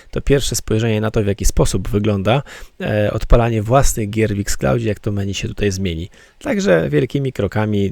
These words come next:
n-, do nas tutaj to zmierza. Zobaczymy, jak to wyjdzie. Myślę, że to będzie bardzo ciekawy dzień ogólny dla cloud gamingu, bo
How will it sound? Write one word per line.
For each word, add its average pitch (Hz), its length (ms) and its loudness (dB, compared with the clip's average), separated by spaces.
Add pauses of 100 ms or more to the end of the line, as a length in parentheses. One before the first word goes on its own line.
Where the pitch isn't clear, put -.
n-, 101 240 0
do 101 140 2
nas 95 160 -2
tutaj 98 300 -2
to - 100 -4
zmierza. 151 500 4 (320)
Zobaczymy, 139 440 4
jak 101 100 2
to 107 100 4
wyjdzie. 87 320 0 (140)
Myślę, 120 320 0
że 117 60 0
to 117 100 2
będzie 110 260 -2
bardzo 120 280 0
ciekawy 113 460 -2
dzień 101 320 -2
ogólny 104 420 -6
dla 104 160 -8
cloud 104 240 -4
gamingu, 113 480 -2
bo 101 200 -2